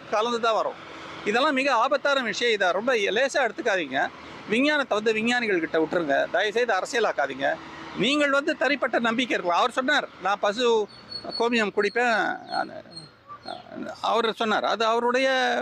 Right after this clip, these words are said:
பர்சனல் பஞ்சகாவியா நான் சாப்பிடுவேன்னு சொன்னார். இது வந்து அவருடைய பர்சனல் ஹாபிட்ஸ். அவர் என்ன உணவு சாப்பிட்றான்றதை பத்தி நம்ம கேள்வி கேட்க முடியாது. ஆனா மற்றவர்கள் என்ன செய்யணும்னு தயவுசெய்து நீங்க சொல்லாதீங்க. ஏன்னா மருந்துன்னு சொன்னீங்கன்னா மருந்துக்கார சில குணங்கள் உண்டு. அது பலவித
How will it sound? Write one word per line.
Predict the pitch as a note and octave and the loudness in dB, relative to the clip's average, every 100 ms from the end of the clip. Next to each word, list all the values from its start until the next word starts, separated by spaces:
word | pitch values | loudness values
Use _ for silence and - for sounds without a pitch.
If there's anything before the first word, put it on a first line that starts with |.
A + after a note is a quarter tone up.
| B3 | -2
பர்சனல் | C4+ B3 C#4 - | -4 -2 -2 -2
பஞ்சகாவியா | A#3+ C4 A#3+ A3+ A3+ | -2 0 0 0 0
நான் | G#3 F3+ - | 0 -2 0
சாப்பிடுவேன்னு | G3 G3+ G3+ | 0 2 0
சொன்னார். | F3+ D#3 G#2 - - - - | 0 -2 -2 -6 -20 -20 -6
இது | G3+ B3 | 0 0
வந்து | C4 | 2
அவருடைய | B3+ G3 B3+ B3 A#3+ A3+ | 2 2 2 2 2 0
பர்சனல் | B3 - D#4 C#4 G#3 D3 D#3 | -4 0 0 2 0 0 -2
ஹாபிட்ஸ். | F3+ D3 - - - - _ | -2 -2 -6 -20 -20 -20 _
அவர் | E3 G#3+ | 0 2
என்ன | G3 G#3+ C4 | 2 2 2
உணவு | A3 A#3+ A3 | 2 0 0
சாப்பிட்றான்றதை | G3+ - G#3+ F#3 F3 D#3 | 0 0 0 0 0 -2
பத்தி | D3+ - | -2 -2
நம்ம | G3 D#3+ B2+ - | 0 0 -2 -2
கேள்வி | A3 G#3 | -2 -2
கேட்க | - D#3+ D#3+ | -2 -2 -2
முடியாது. | C#3+ A#2+ A2+ A2+ - - - - | 0 0 0 -2 -8 -20 -20 -2
ஆனா | F#3+ A3+ | 0 2
மற்றவர்கள் | F#3+ F#3+ D#4 D4+ C#4+ | 2 0 2 2 2
என்ன | C4+ C#4+ | 0 0
செய்யணும்னு | B3 A#3 A#3+ | 0 0 2
தயவுசெய்து | F3 E3+ F3+ G#3 F#3 | 2 0 0 0 0
நீங்க | C#3+ | 0
சொல்லாதீங்க. | B2 D3+ D#3+ C3 A2+ - - - - | 0 2 2 0 -4 -12 -18 -20 -4
ஏன்னா | F#3 B3+ A#3 A3 A3+ D#3 | 0 0 2 2 0 0
மருந்துன்னு | D#3+ A#3 C4+ C#4+ C4+ | 0 0 2 0 2
சொன்னீங்கன்னா | A3 A3 A#3 G#3+ | 0 2 2 2
மருந்துக்கார | G3+ G#3+ G#3 G3+ | 0 -2 -2 -2
சில | G3+ E3+ C#3+ | 0 0 2
குணங்கள் | D#3+ G3 F3 | 0 2 0
உண்டு. | C3+ D3 C3 - - - | 0 0 -4 -4 -10 -8
அது | - E3 | -2 -2
பலவித | D#3 E3+ G#3 F#3 | 0 0 2 0